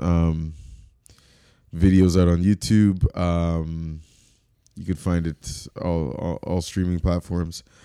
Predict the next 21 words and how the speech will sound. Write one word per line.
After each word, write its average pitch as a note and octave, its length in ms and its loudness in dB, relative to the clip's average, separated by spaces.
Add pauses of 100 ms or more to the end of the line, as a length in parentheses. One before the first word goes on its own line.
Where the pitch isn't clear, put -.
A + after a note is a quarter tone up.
(300)
Um, F2 280 0
but F2 160 2 (680)
it's, - 380 -8
uh, F2+ 400 2 (180)
it's - 240 -12
coming G#2 280 2
out G#2+ 120 4
in G#2 100 2
November, F#2+ 400 2
called F2+ 300 -2
Calm F#2+ 240 0
Before F#2 280 -2
the F2 120 -4
Storm, F2 460 -6 (920)
and, F2 320 -2
um, E2 400 0
it's, - 160 -8 (180)
it's F2+ 200 -10
really G2 320 4
a, F2+ 220 2 (180)
a, E2+ 100 -6